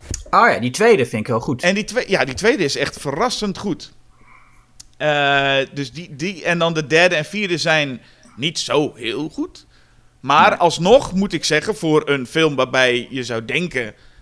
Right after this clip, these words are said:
Speaker 2: eh, nou, hey, Hitchcock maakt één film en alles wat daarna komt zal wel meteen stront zijn, is,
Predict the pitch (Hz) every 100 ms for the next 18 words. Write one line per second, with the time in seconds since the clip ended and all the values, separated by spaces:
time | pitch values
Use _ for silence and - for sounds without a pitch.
0 | - - 120 113 107 139 127 90 - 139
1 | 127 160 - 156 147 147 143 - 156 160
2 | 123 147 139 120 135 131 139 131 143 139
3 | 139 131 131 120 139 131 131 117 143 127
4 | - 165 202 - 98 113 131 123